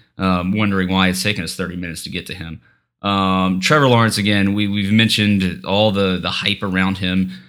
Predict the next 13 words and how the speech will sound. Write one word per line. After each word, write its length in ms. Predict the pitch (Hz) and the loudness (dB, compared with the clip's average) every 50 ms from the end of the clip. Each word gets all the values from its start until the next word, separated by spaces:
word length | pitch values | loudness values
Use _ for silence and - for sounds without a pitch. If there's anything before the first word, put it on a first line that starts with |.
| _ _ _ | _ _ _
coming 260 | - 107 101 98 95 | -4 -2 0 0 2
into 140 | 98 95 92 | 2 0 0
this 180 | 92 92 92 - | 0 0 0 0
season. 580 | - 101 95 95 92 92 90 90 92 92 - - _ _ _ _ _ _ _ _ _ _ _ _ _ _ _ _ _ _ _ _ _ _ - | 0 0 0 0 0 -2 -2 -4 -4 -6 -8 -14 _ _ _ _ _ _ _ _ _ _ _ _ _ _ _ _ _ _ _ _ _ _ -6
The 180 | 131 131 123 117 | 0 4 6 6
average 280 | 113 110 113 101 - | 6 6 4 2 2
fan 320 | - 113 107 104 107 104 95 | 4 6 6 6 6 2 2
probably 360 | 92 101 101 95 104 104 101 | 0 0 0 0 0 -2 -2
wants 240 | 101 98 92 92 - | -2 -2 -2 -2 0
him 140 | 95 92 92 | 0 0 0
starting 540 | - - - 104 98 95 92 92 92 92 | 0 0 0 0 0 0 0 0 0 0
at 220 | 92 95 92 - - | 0 -2 -4 -6 -6
quarterback, 520 | - 95 95 90 85 90 92 92 90 92 | -4 -4 -4 -4 -2 -2 -2 -2 -2 -2